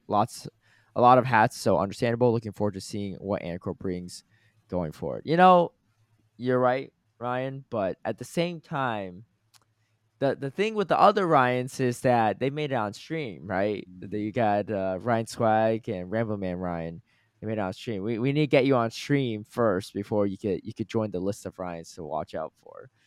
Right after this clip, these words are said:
Speaker 1: So we'll see. I know Ryan's
Speaker 2: Ideally
Speaker 1: gone
Speaker 2: against
Speaker 1: to
Speaker 2: Polly.
Speaker 1: <laughs> I, ideally
Speaker 2: That's
Speaker 1: against
Speaker 2: the,
Speaker 1: Polly, yeah.
Speaker 2: <laughs> yeah, that's the
Speaker 1: Yeah, spoiler, he wasn't at
Speaker 2: seeding.
Speaker 1: Pittsburgh, so
Speaker 2: Yeah.
Speaker 1: no, no C M P, uh, shenanigans from him this
Speaker 2: He's
Speaker 1: time
Speaker 2: dodging
Speaker 1: around,
Speaker 2: all the
Speaker 1: but
Speaker 2: Ryans.
Speaker 1: <laughs> Yeah, yeah, dodging the Ryans.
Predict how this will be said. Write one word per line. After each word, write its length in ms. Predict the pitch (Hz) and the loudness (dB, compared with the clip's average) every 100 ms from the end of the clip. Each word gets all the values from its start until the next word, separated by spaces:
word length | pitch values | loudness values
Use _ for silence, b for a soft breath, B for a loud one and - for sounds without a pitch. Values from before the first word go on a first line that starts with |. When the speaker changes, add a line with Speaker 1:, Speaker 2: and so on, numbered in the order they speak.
| _ _ | _ _
Speaker 1:
So 380 | _ - - 64 | _ -14 -10 -10
we'll 160 | - 90 | -8 -10
see. 100 | - | 0
I 120 | 120 | 2
know 80 | 170 | 6
Ryan's 240 | 180 160 | 8 6
Speaker 2:
Ideally 80 | 160 | 6
Speaker 1:
gone 180 | 147 139 | 6 6
Speaker 2:
against 300 | 151 147 117 | 8 6 4
Speaker 1:
to 80 | 110 | 2
Speaker 2:
Polly. 300 | 131 98 76 - _ _ _ | 0 -2 -8 -20 _ _ _
Speaker 1:
<laughs> 440 | _ _ _ _ | _ _ _ _
I, 120 | 92 147 | 2 6
ideally 380 | 208 175 156 | 6 4 2
Speaker 2:
That's 40 | 165 | 2
Speaker 1:
against 220 | 143 127 | 0 0
Speaker 2:
the, 60 | 123 | 2
Speaker 1:
Polly, 420 | 127 123 123 117 | 4 2 0 0
yeah. 120 | 131 - | 0 2
Speaker 2:
<laughs> 140 | 120 | 0
yeah, 60 | 95 | -2
that's 260 | 101 104 | -10 -12
the 340 | _ 107 98 98 | _ -10 -8 -2
Speaker 1:
Yeah, 200 | 98 92 | 0 -2
spoiler, 400 | - 147 151 131 | 0 4 6 6
he 100 | 135 | 6
wasn't 260 | 143 143 | 4 2
at 120 | 120 101 | -2 -2
Speaker 2:
seeding. 160 | 101 | -6
Speaker 1:
Pittsburgh, 260 | 92 62 52 | -6 -12 -12
so 260 | - 76 73 92 | -10 -8 -8 -10
Speaker 2:
Yeah. 200 | 85 87 | -16 -6
Speaker 1:
no, 120 | 101 | -4
no 220 | 80 104 | 0 0
C 240 | 104 - 110 | 0 -2 -4
M 80 | 95 | -4
P, 320 | - 98 92 | -4 -4 -2
uh, 300 | 85 76 71 | -2 -4 -6
shenanigans 640 | - 95 82 76 71 67 - | -10 -10 -8 -8 -10 -12 -10
from 180 | 85 | -10
him 140 | 85 67 | -10 -10
this 140 | 67 | -14
Speaker 2:
He's 60 | 80 | -10
Speaker 1:
time 80 | - | -6
Speaker 2:
dodging 260 | 98 92 90 | -6 -6 -12
Speaker 1:
around, 100 | 85 | -12
Speaker 2:
all 60 | |
the 60 | 85 | -14
Speaker 1:
but 200 | 85 82 | -14 -16
Speaker 2:
Ryans. 380 | 82 82 82 - _ _ _ | -18 -20 -20 -20 _ _ _
Speaker 1:
<laughs> 120 | 160 170 | 2 6
Yeah, 460 | 202 147 165 110 78 | 6 8 6 6 0
yeah, 280 | 113 65 - | -2 -4 -8
dodging 280 | - 50 - | -10 -10 -12
the 180 | - - | -20 -16
Ryans. 300 | 50 - | -16 -18